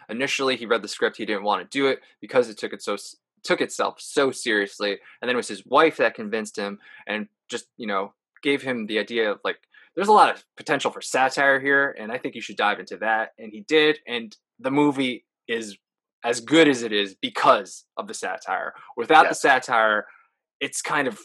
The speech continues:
Speaker 1: it's almost like a run-of-the-mill movie. It's kinda just like, "Eh, all right, guy becomes a robot cop, all right." But the satire just brings it to a whole nother level.
Speaker 2: Yeah. Yeah, it's like if, if you're making a movie called RoboCop,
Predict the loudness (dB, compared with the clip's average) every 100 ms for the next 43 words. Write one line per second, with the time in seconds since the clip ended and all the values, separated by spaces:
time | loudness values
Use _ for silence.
0 | -20 -8 2 4 4 -2 -10 -8 -8 -8
1 | -10 -12 -12 -6 -4 -4 -6 -10 -14 -10
2 | -10 -8 -14 -6 -6 -6 -8 -8 -4 -2
3 | 0 -2 -6 -2 0 0 -2 -8 -8 -4
4 | -2 0 0 0 -2 -2 -4 -4 -6 -8
5 | -10 -8 0 2 4 2 0 -4 -8 -8
6 | -10 -8 -6 -4 -4 -4 -12 -10 -10 -8
7 | -10 -14 _ _ _ _ _ _ -2 -2
8 | -6 _ _ _ 2 2 2 -2 2 4
9 | 4 0 -6 _ _ -16 -14 -6 -2 -2
10 | -2 0 2 0 0 -2 -2 -8 -6 -4